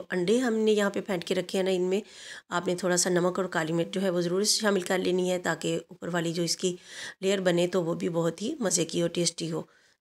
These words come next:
तो देखें, इस तरह से डिप करते जाएंगे अंडे में इसको और रोल को, और इसके साथ जो है इसके बाद हम इसको लगाएंगे ब्रेड क्रम्स। और ब्रेड क्रम्स के लिए भी ये देखें, इस तरह से हम इसको ब्रेड क्रम्स में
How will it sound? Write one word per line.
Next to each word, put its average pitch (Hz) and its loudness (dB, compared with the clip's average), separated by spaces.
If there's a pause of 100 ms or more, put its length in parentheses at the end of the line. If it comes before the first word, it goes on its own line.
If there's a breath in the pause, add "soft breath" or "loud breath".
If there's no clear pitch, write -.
तो 190 -4
देखें, 170 -4
इस 170 2
तरह 202 -2
से 208 2
डिप 196 -4
करते 196 -4
जाएंगे 185 2
अंडे 185 0
में 202 4
इसको 196 0 (120)
और 165 0
रोल 170 0
को, 180 -2
और 175 -4
इसके 165 -4
साथ 165 0
जो 170 -4
है 175 0
इसके 170 -2
बाद 165 0
हम 165 -2
इसको 160 -6
लगाएंगे 170 -2
ब्रेड 170 -4
क्रम्स। - -8 (540 loud breath)
और 160 -2 (640)
ब्रेड 185 0
क्रम्स 220 0
के 220 2
लिए 214 4
भी 214 2 (840)
ये 185 -4
देखें, 160 -4
इस 220 4
तरह 214 2
से 220 4
हम 208 2
इसको 190 0 (240)
ब्रेड 180 -2
क्रम्स 180 0
में 180 2